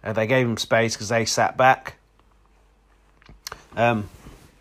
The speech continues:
and he was able to, you know, pick out passes.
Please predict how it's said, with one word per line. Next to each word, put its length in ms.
and 100
he 140
was 120
able 220
to, 320
you 80
know, 140
pick 220
out 200
passes. 720